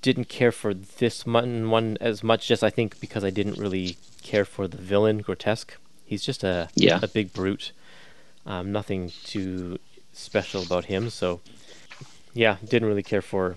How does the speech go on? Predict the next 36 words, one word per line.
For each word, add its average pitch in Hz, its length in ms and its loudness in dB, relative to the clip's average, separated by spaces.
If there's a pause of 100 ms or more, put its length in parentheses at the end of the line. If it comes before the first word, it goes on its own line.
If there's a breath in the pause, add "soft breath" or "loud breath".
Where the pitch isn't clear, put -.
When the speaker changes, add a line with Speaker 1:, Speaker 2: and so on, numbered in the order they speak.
(120)
Speaker 1:
for 92 140 -6
this 90 200 -6
one 87 140 -6
at 85 60 -6
all. 90 160 -6 (1200)
Speaker 2:
Um, 107 440 8 (380)
but 151 120 8
it's - 120 6
interesting. 214 380 10
I 165 40 10
mean, 165 160 12
there's 175 380 8 (400 soft breath)
there's 147 140 0
gotta 247 220 10
be 135 160 12
a, 104 40 10 (100)
a 123 80 0
few 220 480 12
different 139 440 8 (220)
cultures 101 600 4
that 90 120 -4
live 120 200 6
on, 113 100 4
right? 151 200 8
There's 131 160 6
the 127 60 4
Mole 127 240 10
Man 151 460 8
and 113 200 2
his 151 240 4 (240)
people, 156 500 6 (580)
right? 151 420 4
Speaker 1:
Oh, 123 120 8
yeah. 90 340 4
Speaker 2:
Subterranean, 147 1000 8
uh, 104 340 4